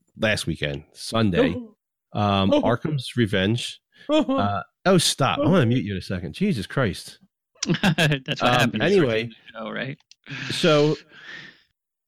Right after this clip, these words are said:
Speaker 1: uh, it's a big event. Couple hundred players play. It's over in Jersey, and it was postponed. Hopefully, it's not canceled. And, uh, it's, it's something me and my youngest do. You know, uh, we get, we get to go out, and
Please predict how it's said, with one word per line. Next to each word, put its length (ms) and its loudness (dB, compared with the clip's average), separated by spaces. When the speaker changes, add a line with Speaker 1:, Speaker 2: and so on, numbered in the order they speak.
Speaker 1:
uh, 500 0
it's 300 -2
a 60 4
big 200 2
event. 280 2
Couple 220 -2
hundred 220 2
players 320 0
play. 400 -2
It's 160 -4
over 220 0
in 100 0
Jersey, 580 0
and 260 0
it 60 4
was 120 2
postponed. 760 0
Hopefully, 240 0
it's 100 -2
not 160 -2
canceled. 600 -2
And, 320 2
uh, 280 2
it's, 120 -2
it's 200 0
something 300 0
me 220 4
and 120 2
my 100 2
youngest 580 0
do. 380 -2
You 160 0
know, 260 0
uh, 480 -2
we 100 -4
get, 180 -6
we 80 -4
get 180 -4
to 80 -6
go 100 0
out, 240 0
and 280 -4